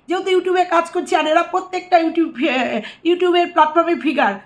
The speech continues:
প্রত্যেকটা জিনিস আমরা দেখতে পাবো, দেখতে পাবোই তো। যেমন এই যে মা, মা করে কদিন হেদিয়েছে না, খুব তাড়াতাড়ি মা আর ছেলে এক হবে, সরি, হ্যাঁ, মা আর ছেলে এক হবে, খুব হেদিয়েছে না, উনিশে এপ্রিলের আগ পর্যন্ত খুব হেদিয়েছে,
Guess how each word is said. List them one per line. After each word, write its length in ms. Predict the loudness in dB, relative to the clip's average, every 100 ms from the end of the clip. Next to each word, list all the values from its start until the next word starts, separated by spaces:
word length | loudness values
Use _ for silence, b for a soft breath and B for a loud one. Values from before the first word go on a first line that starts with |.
| _
প্রত্যেকটা 440 | -4 -4 -4 -4 -2
জিনিস 320 | -2 -2 -2
আমরা 200 | 0 0
দেখতে 280 | 0 -4 -2
পাবো, 220 | -2 0
দেখতে 320 | -2 -2 -4
পাবোই 360 | 2 2 4 -2 -4
তো। 140 | -12 b b b
যেমন 240 | 0 0
এই 80 | 0
যে 80 | 0
মা, 300 | 2 4 4
মা 200 | 4 0
করে 200 | 0 0
কদিন 260 | 2 4 4
হেদিয়েছে 540 | 4 6 6 4 2
না, 300 | 2 2 2 B B _
খুব 280 | 2 2 4
তাড়াতাড়ি 540 | 4 4 4 2 0 B B
মা 340 | 4 6 8 6
আর 80 | 2 -6
ছেলে 220 | -2 2 4
এক 220 | 2 2
হবে, 300 | -2 -2 -2 B -8
সরি, 300 | 0 0 0 B B
হ্যাঁ, 220 | 4 4
মা 220 | 6 6 4
আর 60 | 2
ছেলে 200 | 2 4
এক 220 | 2 0
হবে, 120 | -2
খুব 180 | 0 2
হেদিয়েছে 440 | 4 4 0 0
না, 100 | 0
উনিশে 480 | 0 -2 0 0 -2 B B
এপ্রিলের 440 | -4 0 2 4 2
আগ 220 | 2 -4 -6
পর্যন্ত 320 | -8 -6 -8
খুব 260 | -4 0 2
হেদিয়েছে, 500 | 2 2 -4 -8